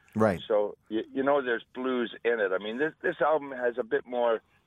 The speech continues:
Speaker 2: um, you know, that seventies rock and roll. So the Clapton, the, the, the John Mayalls, uh, the Stones feel that there was all, uh, Frankie Miller, for, for want of a better phrase, there was, um, you knew everything had blues in it, but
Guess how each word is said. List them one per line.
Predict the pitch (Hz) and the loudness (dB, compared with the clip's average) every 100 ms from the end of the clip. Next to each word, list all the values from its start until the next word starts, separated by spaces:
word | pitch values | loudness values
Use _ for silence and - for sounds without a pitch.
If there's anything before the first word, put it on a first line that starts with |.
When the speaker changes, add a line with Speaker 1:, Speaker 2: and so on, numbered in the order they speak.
| _ - | _ -6
Speaker 2:
um, | 87 82 - _ | -4 -6 -14 _
you | 123 | -4
know, | 151 | 2
that | 139 - - | 2 0 0
seventies | 131 120 120 110 104 | 0 0 -2 -4 0
rock | 107 107 | 2 0
and | 101 | -2
roll. | 101 104 95 - | 2 4 4 0
So | 82 | -6
the | |
Clapton, | - - 101 104 - 87 85 | -2 2 4 2 0 -2 0
the, | 85 78 - _ _ - | 0 0 -4 _ _ -14
the, | 80 85 71 65 - | 0 2 4 0 -2
the | 90 | -2
John | 87 110 110 104 | 2 4 4 2
Mayalls, | 101 101 98 98 95 95 - | 0 4 4 4 4 0 0
uh, | 90 78 67 50 52 57 60 | 0 2 0 0 0 -2 -2
the | - - | -2 0
Stones | - 110 110 104 - | 4 4 4 0 4
feel | 107 101 | 6 6
that | 104 110 | 4 4
there | 101 | 2
was | 98 98 | 2 4
all, | 117 123 131 131 - _ _ _ | 4 6 6 4 -2 _ _ _
uh, | 78 - | -2 2
Frankie | - 131 - 101 | 4 4 4 4
Miller, | 107 110 - | 6 6 6
for, | 98 - | 2 2
for | - 90 | 0 2
want | 92 92 | 2 2
of | |
a | 90 | 2
better | 85 90 92 | 4 4 4
phrase, | 101 95 90 | 4 4 4
there | 98 | 4
was, | 92 87 _ - _ _ _ | 2 2 _ -20 _ _ _
um, | 78 78 - | 0 0 0
you | 117 120 | 2 4
knew | 127 156 185 185 | 6 6 4 2
everything | - 135 139 135 127 | 4 2 0 -8 -8
had | 117 107 90 | -4 -4 -4
blues | 98 107 110 101 | -4 -2 -2 0
in | 95 92 | 0 0
it, | - - _ _ _ _ _ _ - | -2 -14 _ _ _ _ _ _ 0
but | 87 | 2